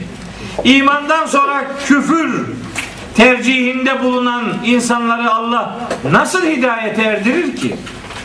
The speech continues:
Ve şehidu ennen rasule hakkun. Peygamberin hak olduğunu biliyor. Ve caahumul beyinat.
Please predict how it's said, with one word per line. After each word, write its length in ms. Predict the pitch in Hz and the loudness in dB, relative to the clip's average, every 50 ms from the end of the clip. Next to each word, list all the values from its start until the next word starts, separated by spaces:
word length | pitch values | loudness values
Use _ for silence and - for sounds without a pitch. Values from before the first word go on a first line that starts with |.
| - - - - - - - - | -14 -14 -14 -14 -14 -8 0 4
Ve 120 | 208 254 | 4 4
şehidu 540 | 254 277 302 294 302 311 294 269 285 277 269 | 4 4 2 0 0 -2 0 0 2 2 2
ennen 420 | 269 269 285 294 294 294 285 277 262 | 2 0 -2 -2 0 0 0 0 0
rasule 360 | 269 254 - 320 320 311 302 | -2 -2 -2 0 0 0 0
hakkun. 520 | 262 240 - - - - - 156 127 117 - - - - - - - - | 0 0 -2 -2 -4 -4 -4 -2 -2 -2 -4 -8 -10 -12 -12 -6 0 4
Peygamberin 640 | 233 269 285 285 277 277 285 277 277 269 269 269 254 | 4 6 6 4 2 0 0 0 0 0 0 0 0
hak 240 | 240 - 214 - | 0 0 0 0
olduğunu 400 | 262 269 262 262 269 302 339 339 | 0 0 2 2 2 0 0 0
biliyor. 320 | 339 311 302 285 233 175 - - - - - - - - - | 0 0 0 0 0 -2 -2 -4 -6 -6 -6 -6 -4 2 4
Ve 140 | 233 254 247 | 4 6 6
caahumul 680 | 277 294 294 285 285 277 262 254 262 262 262 254 226 | 4 2 0 0 0 2 2 0 0 0 0 0 2
beyinat. 560 | 254 247 233 220 220 190 170 135 131 117 - | 2 2 2 0 0 0 0 -2 -2 -4 -6